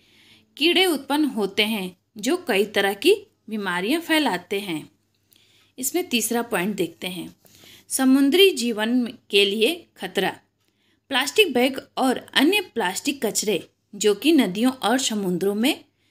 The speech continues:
पहुंच जाते हैं, उसे समुद्री जीवों द्वारा भ्रमवश अपना भोजन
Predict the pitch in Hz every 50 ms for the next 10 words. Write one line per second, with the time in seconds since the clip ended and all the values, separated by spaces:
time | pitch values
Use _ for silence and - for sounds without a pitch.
0 | _ _ _ _ _ - 311 339 427 453 370 - 254 175 185 180 - 196 185 190
1 | 175 175 175 - - _ _ _ _ _ _ _ _ _ - - - _ _ -
2 | 285 330 - 415 381 - 349 269 247 233 226 226 220 277 339 339 302 254 247 208
3 | 220 233 233 233 233 202 190 202 233 277 277 277 _ _ _ _ _ _ _ _
4 | _ _ _ _ _ _ _ _ _ _ _ _ _ - 202 247 277 320 381 370
5 | 294 226 196 214 - - - - _ _ _ _ _ - - - 214 - 277 339
6 | 359 339 339 - 233 226 202 185 226 254 311